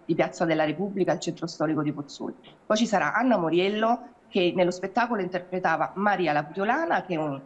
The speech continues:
Anna Moriello è un'attrice puteolana, quindi comunque coerente al personaggio. Poi ci sta Marta Carbone, che oltre a essere la disegnatrice della bellissima copertina del libro,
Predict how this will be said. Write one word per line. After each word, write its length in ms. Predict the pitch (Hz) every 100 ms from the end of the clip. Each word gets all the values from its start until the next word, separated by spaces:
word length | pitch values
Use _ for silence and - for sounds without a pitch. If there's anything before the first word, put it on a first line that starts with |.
| - _ _ _
Anna 200 | - 147
Moriello 440 | 139 165 202 226 208
è 60 |
un'attrice 580 | 180 165 - 240 285 196
puteolana, 800 | 180 185 180 156 143 147 165 185
quindi 260 | 185 180 156
comunque 720 | 143 165 196 214 - 175 - - - _ -
coerente 640 | 196 175 180 196 240 247
al 100 | 196
personaggio. 840 | - 180 - 185 151 131 139 127 135
Poi 120 | 214
ci 120 | 214
sta 260 | - 185 151
Marta 420 | 180 214 208 - 240
Carbone, 720 | 165 156 180 240 294 165 - - - -
che 160 | - -
oltre 400 | 220 285 302 220 190
a 40 | 180
essere 380 | - - 185
la 120 | 165 160
disegnatrice 640 | 175 175 165 156 233 277
della 180 | 214 160
bellissima 760 | 165 156 160 214 - 240 196 190
copertina 840 | 190 175 - - 185 170 160 135
del 120 | 180
libro, 640 | 214 285 247 165 143 -